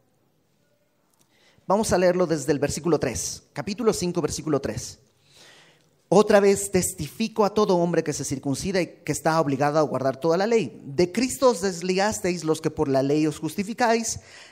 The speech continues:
de la gracia habéis caído. Pues, fíjate, nosotros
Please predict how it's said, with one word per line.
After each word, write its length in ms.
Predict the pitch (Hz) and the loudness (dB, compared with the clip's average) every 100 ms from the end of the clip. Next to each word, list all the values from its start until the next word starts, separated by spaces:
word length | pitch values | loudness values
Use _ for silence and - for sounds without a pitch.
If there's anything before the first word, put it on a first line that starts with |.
| _ - | _ -2
de 120 | 165 | 4
la 100 | 160 | 4
gracia 420 | 165 180 185 175 | 6 2 2 2
habéis 300 | 147 143 139 | 2 2 0
caído. 560 | - 147 143 117 110 110 _ _ _ | -2 -2 -2 -2 -4 -8 _ _ _
Pues, 560 | 226 233 233 - - - | 4 4 4 0 -6 -8
fíjate, 560 | - 180 180 196 196 196 _ - _ - | -4 -2 0 -2 -4 -8 _ -20 _ -4
nosotros 1000 | 175 196 196 254 269 269 185 170 - | 2 2 2 2 2 2 2 0 -6